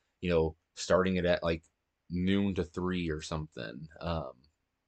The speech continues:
I wouldn't mind if they did those for that. And then, you know, do, like, the big four, you know, starting at, like, you know,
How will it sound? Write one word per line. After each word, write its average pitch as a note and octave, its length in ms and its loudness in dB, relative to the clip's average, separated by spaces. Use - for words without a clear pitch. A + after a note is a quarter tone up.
I G2 60 2
wouldn't C3 160 4
mind C3+ 100 4
if B2+ 60 -2
they A#2+ 100 4
did B2 220 -4
those D2+ 180 -6
for - 140 -6
that. C2+ 300 -4
And G2 100 2
then, G2+ 180 6
you G2 120 8
know, F#2 40 6
do, G2 220 4
like, F2+ 240 6
the F2+ 80 -2
big E2+ 400 -2
four, F2 580 2
you F2 60 -6
know, D#2+ 180 4
starting E2+ 360 2
at, - 80 -2
like, D2+ 160 -4
you D#2+ 80 -6
know, C#2+ 220 -4